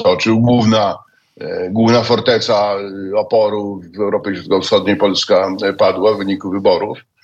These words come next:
E, trzynaście krajów, e, jeszcze półtora roku temu się temu opierało.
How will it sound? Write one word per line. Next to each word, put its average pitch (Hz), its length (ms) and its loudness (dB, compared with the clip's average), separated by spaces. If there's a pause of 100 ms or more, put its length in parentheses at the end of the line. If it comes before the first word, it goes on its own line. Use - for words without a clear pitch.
(360)
E, 82 340 -2
trzynaście 113 440 2
krajów, 98 540 0
e, 90 580 -6
jeszcze 92 360 0
półtora 95 340 0
roku 98 200 -2
temu 98 320 2
się 95 160 -6
temu 98 200 0
opierało. 90 640 0